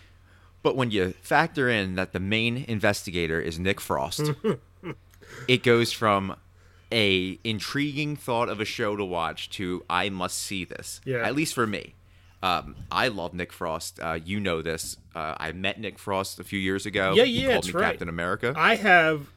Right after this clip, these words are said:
Speaker 2: definite, um, Nick Frost cosplay feels that I, <laughs> you know, like, I'm not too far away as it is. I, I might even already have those
Speaker 1: <laughs>
Speaker 2: clothes in my closet. <laughs> So I got, like, I look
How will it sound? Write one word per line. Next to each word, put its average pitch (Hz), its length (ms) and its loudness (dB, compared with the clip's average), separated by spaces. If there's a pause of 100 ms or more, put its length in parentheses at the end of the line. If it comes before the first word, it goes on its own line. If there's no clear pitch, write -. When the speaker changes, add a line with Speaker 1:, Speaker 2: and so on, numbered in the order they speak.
(200)
Speaker 2:
definite, 160 580 0 (200)
um, 127 440 0 (1120)
Nick 160 340 0
Frost 147 420 0
cosplay 135 960 0
feels 123 600 -4 (140)
that 123 240 -6
I, 123 240 -8
<laughs> - 40 -18
you 170 80 -2
know, 147 80 -2 (440)
like, - 240 -6 (420)
I'm 196 200 8
not 190 240 6
too 185 200 2
far 165 280 4
away 147 280 6
as 131 160 0
it 123 80 -4
is. 120 400 -2 (100)
I, 143 280 -6 (100)
I 170 120 0
might 180 240 4
even 151 180 0
already 151 240 4
have 139 200 4
those 127 240 -4
Speaker 1:
<laughs> - 0 -
Speaker 2:
clothes 147 360 2
in 127 60 -10
my 120 120 -8
closet. 131 540 -4
<laughs> - 60 -12
So - 180 -6
I 180 160 0
got, - 280 -6 (680)
like, 160 220 2
I 233 100 2
look 214 240 4